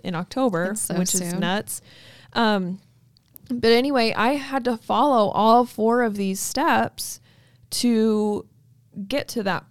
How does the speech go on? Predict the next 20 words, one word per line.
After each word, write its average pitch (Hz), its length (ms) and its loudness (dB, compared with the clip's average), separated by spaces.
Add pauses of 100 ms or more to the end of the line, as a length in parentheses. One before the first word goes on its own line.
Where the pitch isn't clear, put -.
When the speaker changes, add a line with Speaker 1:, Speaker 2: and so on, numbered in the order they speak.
(220)
Speaker 1:
to 233 100 -6
get 262 160 -4
to 226 100 -4
this 190 160 -4
point. - 360 -8
So 196 340 0 (320)
I 220 80 -4
first 254 300 0
had 262 160 -2
to 247 100 -2
fully 208 280 -4
commit 202 420 -4 (140)
to - 140 -8
the 185 140 -6
experience. 170 840 -10 (220)
So - 520 -2
I 196 140 -4
did 196 260 -2
that 196 240 -2
through, 190 600 -2